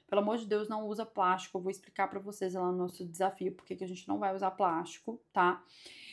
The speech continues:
É, então, vidro ou inox, não pode ser, "Ah, mas eu tenho uma garrafinha de plástico livre de bisfenol." Não vale, tá? Eu quero uma garrafa de vidro ou uma garrafa de inox pra vocês tomarem água ao longo do dia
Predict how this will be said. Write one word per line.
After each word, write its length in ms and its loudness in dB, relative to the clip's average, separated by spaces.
É, 600 6
então, 360 0
vidro 640 4
ou 220 6
inox, 760 6
não 260 10
pode 300 6
ser, 680 2
"Ah, 300 8
mas 160 12
eu 100 10
tenho 220 2
uma 100 8
garrafinha 640 4
de 120 0
plástico 560 4
livre 460 0
de 160 -2
bisfenol." 720 4
Não 240 2
vale, 340 2
tá? 260 2
Eu 140 6
quero 220 4
uma 80 -4
garrafa 300 -2
de 140 -4
vidro 840 2
ou 200 10
uma 120 4
garrafa 340 0
de 160 0
inox 460 4
pra 100 -8
vocês 240 -6
tomarem 380 -4
água 260 2
ao 80 4
longo 300 0
do 120 -2
dia 280 -10